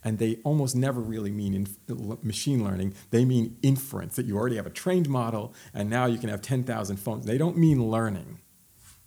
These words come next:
usually. And if you ask them later on, they'll, they'll admit to it, which means they're lying, <laughs> right? But the other thing is that, like, um, they,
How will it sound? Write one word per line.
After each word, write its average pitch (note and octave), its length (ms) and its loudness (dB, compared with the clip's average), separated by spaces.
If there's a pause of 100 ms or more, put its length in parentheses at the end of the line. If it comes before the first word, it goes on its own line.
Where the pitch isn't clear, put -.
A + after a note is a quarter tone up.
(460)
usually. A#2 440 2 (180)
And A2 100 -4
if - 100 -12
you C3 80 -10 (100)
ask C3+ 240 -2
them E3+ 180 2
later A2+ 280 2
on, G2+ 160 -2
they'll, G#2+ 180 0
they'll G#2 200 -2
admit G#2 460 2
to G2 180 0
it, A#2 120 -2 (140)
which B2 200 0
means A2+ 180 0
they're G2 100 -2
lying, G#2 720 2 (800)
<laughs> - 720 -20
right? A2+ 240 0 (440)
But B2 240 2
the A#2+ 180 2
other G#3 200 2
thing A#2 440 -4
is A#2 260 -2
that, A#2 200 -4
like, A2 360 -6 (600)
um, G#2+ 440 -2
they, B2 280 0